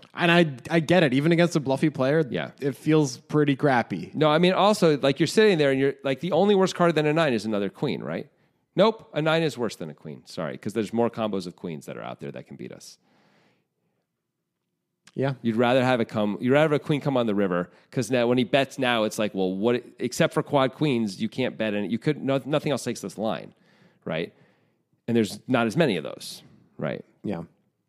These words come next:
Speaker 2: So actually the nine is the nut worst, the, the two nines are the nut worst cards, or three nines, I guess, the nut worst cards that can come.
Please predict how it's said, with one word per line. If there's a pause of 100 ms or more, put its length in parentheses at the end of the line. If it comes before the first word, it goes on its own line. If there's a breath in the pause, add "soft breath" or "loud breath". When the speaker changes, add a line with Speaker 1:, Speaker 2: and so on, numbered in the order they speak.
Speaker 2:
So
actually
the
nine
is
the
nut
worst, (120)
the,
the
two
nines
are
the
nut
worst
cards, (120)
or
three
nines,
I
guess, (260 soft breath)
the
nut
worst
cards
that
can
come.